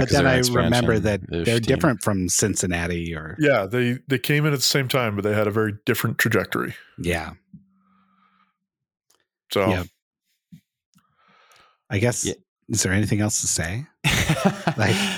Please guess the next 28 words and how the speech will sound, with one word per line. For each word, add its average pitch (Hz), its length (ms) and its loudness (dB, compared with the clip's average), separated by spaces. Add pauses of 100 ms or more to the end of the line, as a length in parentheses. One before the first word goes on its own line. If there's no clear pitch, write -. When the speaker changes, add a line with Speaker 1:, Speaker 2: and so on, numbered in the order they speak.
(340)
Speaker 1:
Well, 139 380 2
I 139 100 0
mean, 135 220 2
okay, 110 320 2
so 101 120 -2
it's 92 100 -4
the, 113 200 2
it's 107 120 -6
the 120 120 2
home 160 200 2
opener. 110 760 0 (200)
Speaker 2:
Oh, 123 180 2
yes, 101 260 4
it 98 80 4
Speaker 1:
Uh, 87 140 2
Speaker 2:
is. 82 100 -2
Speaker 1:
so 104 100 0
we've 98 120 0
got 120 220 2
that 98 220 0
going 92 300 0
for 90 280 0
us. - 600 0
Um, 80 680 -2 (260)
people 98 720 0
will 92 220 2
be 101 220 2
there 92 640 2